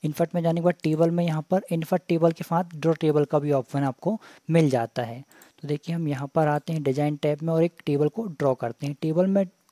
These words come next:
को ड्रॉ करने के लिए हमें यहाँ पर क्लिक करना होगा ड्रॉ टेबल में। यहाँ क्लिक कर लेते हैं, देखिए, और इसके साथ ही लाइन की स्टाइल यहाँ पर दी हुई है। जो भी लाइन की स्टाइल से आप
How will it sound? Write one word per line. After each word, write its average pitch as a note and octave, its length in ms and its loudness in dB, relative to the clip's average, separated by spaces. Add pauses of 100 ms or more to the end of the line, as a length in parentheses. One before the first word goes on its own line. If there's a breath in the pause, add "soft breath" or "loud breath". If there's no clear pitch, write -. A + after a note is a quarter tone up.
(140)
को F#3 120 4
ड्रॉ D#3+ 300 4
करने D#3 360 2
के E3+ 160 -4
लिए D#3 260 2 (340 loud breath)
हमें D#3+ 260 0
यहाँ D#3 200 -2
पर D3+ 160 0 (160)
क्लिक E3 220 0
करना E3 300 2
होगा E3 320 2
ड्रॉ C#3+ 280 2
टेबल C#3+ 380 2
में। F3+ 220 0 (600 soft breath)
यहाँ D3+ 180 -2
क्लिक D#3+ 280 0
कर E3 140 4
लेते E3 280 0
हैं, E3+ 60 0
देखिए, D#3+ 280 -2
और G3 140 -4
इसके E3+ 280 -4
साथ E3 360 -2
ही F#3 80 2
लाइन D#3+ 380 2
की - 220 -8
स्टाइल E3+ 360 2
यहाँ D#3+ 200 0
पर E3 160 0
दी C#3 180 -4
हुई E3 220 -2
है। F3+ 120 2
जो D3+ 200 -4
भी D#3+ 120 2
लाइन E3 300 4
की E3 140 -6
स्टाइल D#3+ 400 0
से E3 160 -4
आप D#3+ 160 0